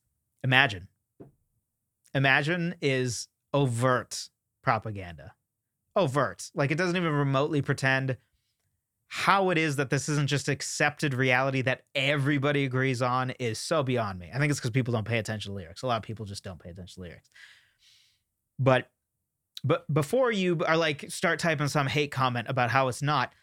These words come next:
let me read you a quote, quote from John Lennon to help you avoid embarrassment. This is a quote from his biography. Again, by John Lennon himself. So he talked about Imagine as is anti-religious, anti-nationalistic,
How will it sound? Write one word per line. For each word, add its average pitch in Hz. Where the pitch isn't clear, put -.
let 269
me 269
read 190
you 190
a 151
quote, 190
quote 214
from 165
John 156
Lennon 135
to 120
help -
you 135
avoid 127
embarrassment. 110
This 165
is 180
a 175
quote 180
from 165
his 156
biography. 135
Again, 123
by 170
John 208
Lennon 180
himself. 127
So 135
he 139
talked 156
about 160
Imagine 139
as 123
is 127
anti-religious, 165
anti-nationalistic, 127